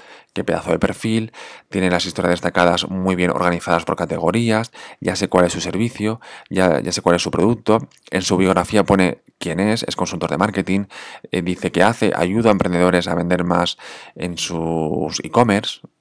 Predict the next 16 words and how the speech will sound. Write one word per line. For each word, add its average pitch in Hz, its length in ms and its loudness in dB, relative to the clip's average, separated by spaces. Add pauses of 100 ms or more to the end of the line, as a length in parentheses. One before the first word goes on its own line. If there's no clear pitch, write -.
lo 98 120 -2
que 104 80 -2
sea, - 260 -2 (560)
que - 80 -6
sea 135 140 0
muy 143 100 2
específico, 127 680 -2
"ayudo 117 540 4
a, 160 280 2 (760)
a", 147 340 2 (120)
¿vale? 117 240 2
"Ayuda 104 240 4
a 104 40 6
emprendedores, 101 680 2 (220)
¿a 90 120 -4
qué?" 92 260 -4